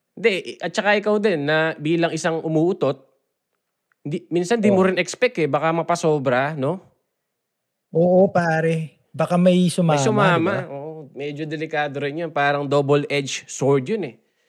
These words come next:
Speaker 2: Oo, eh.
Speaker 1: <laughs>
Speaker 2: Parang naalala ko, pare, kwento ko lang, speaking of utot. Dati, nasa ano ko, parang S M yata o National Bookstore yun.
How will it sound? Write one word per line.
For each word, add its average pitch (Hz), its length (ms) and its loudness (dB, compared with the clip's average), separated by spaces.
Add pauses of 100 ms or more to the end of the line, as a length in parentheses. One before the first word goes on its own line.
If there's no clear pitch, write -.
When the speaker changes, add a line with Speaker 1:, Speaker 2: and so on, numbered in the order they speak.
(1200)
Speaker 2:
Oo, 165 480 4
eh. 135 80 0 (260)
Speaker 1:
<laughs> - 220 -10
Speaker 2:
Parang 185 240 2
naalala 196 400 6
ko, 185 160 6
pare, 156 240 2
kwento 170 400 4
ko 165 80 2
lang, 139 160 -2
speaking 151 400 -6
of 151 160 -12
utot. 117 320 -12 (640)
Dati, 175 480 4
nasa 165 400 -2
ano 165 240 0
ko, 175 160 -2
parang 156 560 -8 (480)
S - 320 -4
M 214 160 0
yata 214 320 0
o 208 160 -2
National 202 480 0
Bookstore 151 480 -4
yun. 113 160 -8